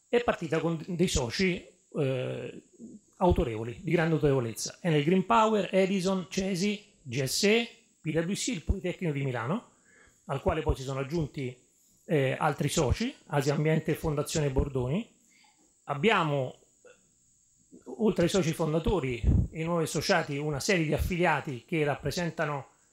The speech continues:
il meglio della ricerca in Italia, R S E, sempre del gruppo G S E, l'Aper, Altesis, altri si sono aggiunti, e Rest for Med in modo, eh, come dire, molto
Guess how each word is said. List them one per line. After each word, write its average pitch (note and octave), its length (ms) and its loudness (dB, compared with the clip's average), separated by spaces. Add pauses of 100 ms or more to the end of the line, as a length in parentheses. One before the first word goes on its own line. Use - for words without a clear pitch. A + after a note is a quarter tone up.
(200)
il D3+ 160 -2
meglio F#3+ 380 2
della C#3 340 -2
ricerca D3 800 -4 (280)
in E3 120 0
Italia, C3 600 0 (300)
R D3+ 260 2
S - 160 0
E, G#3+ 280 4
sempre - 340 -2
del C3 100 -10
gruppo C#3+ 280 -6
G B2+ 140 -4
S - 220 -6
E, A3 300 -2 (300)
l'Aper, F#3+ 540 2
Altesis, E3 960 0 (200)
altri E3 300 2
si B2+ 100 -2
sono C#3+ 220 4
aggiunti, D#3 640 2 (920)
e F#3 60 6
Rest A3 220 4
for A3+ 160 2
Med A#3 600 2 (300)
in D#3+ 160 0
modo, E3+ 640 2 (240)
eh, C3+ 800 -4 (400)
come F#3 200 -4
dire, C#3+ 380 0 (160)
molto F3+ 760 2